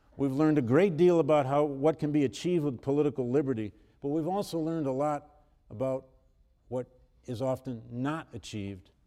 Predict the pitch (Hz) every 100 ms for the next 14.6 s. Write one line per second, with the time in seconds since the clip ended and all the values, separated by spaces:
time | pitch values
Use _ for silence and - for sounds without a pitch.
0 | _ _ _ _ _ _ 123 131 165 -
1 | 127 113 101 87 _ _ _ 113 - 127
2 | 139 131 - 110 - _ _ _ - 123
3 | 113 110 120 113 104 - _ _ _ _
4 | _ - - 117 87 67 - _ _ _
5 | _ _ _ _ _ _ _ _ - _
6 | _ _ _ 110 101 104 156 175 170 139
7 | 156 156 151 139 - 143 107 62 - -
8 | - - 110 98 110 101 104 98 156 185
9 | 190 143 - 156 139 - 104 69 - _
10 | _ _ _ - 113 104 - 143 165 160
11 | 156 160 143 110 101 - _ _ - 139
12 | 127 117 117 160 170 165 160 156 - 147
13 | 147 135 135 131 123 143 151 139 127 120
14 | 131 123 107 110 95 -